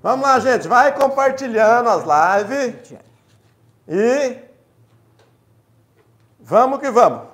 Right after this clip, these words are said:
Speaker 2: Ó, o Zacarias deu uma ideia aqui. Vamos votar pro próximo opinião de carne pra semana. Qual vai ser a carne pra semana?
Speaker 1: Carne
Speaker 2: Né?
Speaker 1: pra semana.
Speaker 2: Boa ideia.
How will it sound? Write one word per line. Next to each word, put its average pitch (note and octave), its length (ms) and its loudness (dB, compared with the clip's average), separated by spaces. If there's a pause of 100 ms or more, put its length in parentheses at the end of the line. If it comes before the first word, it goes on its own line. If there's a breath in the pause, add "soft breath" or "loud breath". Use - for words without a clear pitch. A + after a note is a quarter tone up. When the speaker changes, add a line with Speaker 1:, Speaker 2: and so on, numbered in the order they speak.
(380)
Speaker 2:
Ó, E3+ 340 -2 (100)
o E3 60 -10
Zacarias F3 440 -8
deu F#3 140 -10
uma G3 120 -10
ideia F#3 300 -6
aqui. D3 220 -12
Vamos F#3 320 -12
votar F#3+ 440 -4
pro G3 100 -16
próximo F#3 500 -6
opinião F3+ 420 -12
de F#3+ 80 -18
carne F3+ 380 -10
pra F#3 140 -10
semana. C#3 600 -18 (120)
Qual E3+ 180 -6
vai E3 100 -12
ser - 140 -20
a D3 60 -16
carne D3+ 320 -20
pra C#3+ 120 -20
semana? - 140 -16
Speaker 1:
Carne B3 380 2
Speaker 2:
Né? - 60 -10
Speaker 1:
pra A#3+ 160 -4
semana. A3+ 680 -6 (140)
Speaker 2:
Boa D#3 120 -16
ideia. D3+ 360 -14